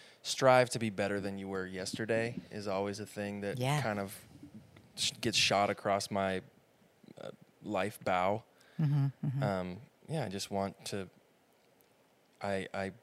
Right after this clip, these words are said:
Speaker 1: the things I create, I am particular about 'em, but I'm also not precious with 'em, which is interesting.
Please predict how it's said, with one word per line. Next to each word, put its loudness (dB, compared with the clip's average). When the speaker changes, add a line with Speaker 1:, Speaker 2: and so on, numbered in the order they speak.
Speaker 1:
the -4
things 2
I 6
create, 2
I 4
am 4
particular 2
about 8
'em, 2
but 6
I'm 2
also 0
not -4
precious -6
with 0
'em, -2
which -4
is -6
interesting. -4